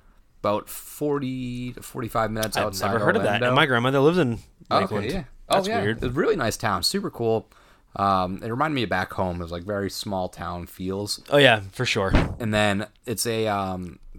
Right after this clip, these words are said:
Speaker 1: this reminds me more so than Enzian. This reminds me more of the Strand 'cause it's an
Speaker 2: Okay.
Speaker 1: actual theater.
Speaker 2: Yep.
Speaker 1: Like a,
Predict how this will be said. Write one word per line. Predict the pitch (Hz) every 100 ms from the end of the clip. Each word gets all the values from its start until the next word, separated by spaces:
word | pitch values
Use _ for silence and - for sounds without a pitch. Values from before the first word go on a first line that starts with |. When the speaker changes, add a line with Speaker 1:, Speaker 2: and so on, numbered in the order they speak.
| -
Speaker 1:
this | 135 143
reminds | 117 104 104 95
me | 101 98 98
more | 113 113
so | 107 117
than | 101 90
Enzian. | 98 101 123 131 135 _ _ -
This | 110 123
reminds | 110 107
me | 104
more | 101 98
of | 90
the |
Strand | - 98 92 110 -
'cause | 101
it's | 95 110
an |
Speaker 2:
Okay. | 98
Speaker 1:
actual | 101 - 95
theater. | - - 101 139 185 _ _
Speaker 2:
Yep. | 113 110 -
Speaker 1:
Like | 92
a, | 92 85